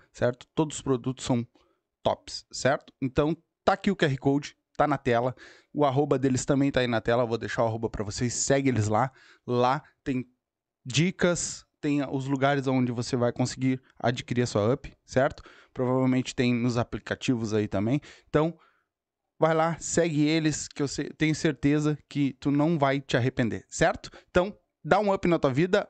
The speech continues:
arroba Vodkas Up. Lembrando, produtos destinados para maiores de dezoito anos.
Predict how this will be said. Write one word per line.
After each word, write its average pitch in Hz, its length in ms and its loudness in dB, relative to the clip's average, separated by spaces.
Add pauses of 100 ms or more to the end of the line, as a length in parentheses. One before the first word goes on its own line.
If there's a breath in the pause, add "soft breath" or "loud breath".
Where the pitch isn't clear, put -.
arroba 143 480 2
Vodkas 143 540 0
Up. 180 280 0 (300 soft breath)
Lembrando, 165 640 2 (420)
produtos 139 420 -2
destinados 139 520 0
para 131 220 0
maiores 120 320 2
de 117 80 -6
dezoito 120 360 0
anos. 160 300 0